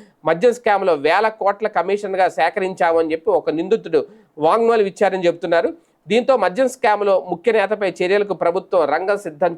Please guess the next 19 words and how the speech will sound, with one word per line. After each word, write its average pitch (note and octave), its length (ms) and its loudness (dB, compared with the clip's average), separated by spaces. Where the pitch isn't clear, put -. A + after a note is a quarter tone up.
చేస్తోంది E3 640 0
అనేది, D3 420 -2
అంటే, F3 160 -4
ఓవరాల్గా G3 500 2
ఓకే, E3 260 0
ఇది E3+ 420 -6
ఎంతవరకు F#3+ 480 0
వాస్తవం F3 460 0
అనేది F3 240 0
తెలియదు D#3 260 -4
కానీ, E3 280 -2
ఇక G#3 120 -2
బిగ్ D#3+ 340 -4
బాస్ A#3 240 2
అంటే A3 280 0
జగనే F3+ 480 -2
అన్నట్టుగా F#3 500 -2
ఇప్పుడు E3+ 200 -6
తేల్చబోతున్నారు. E3+ 920 -2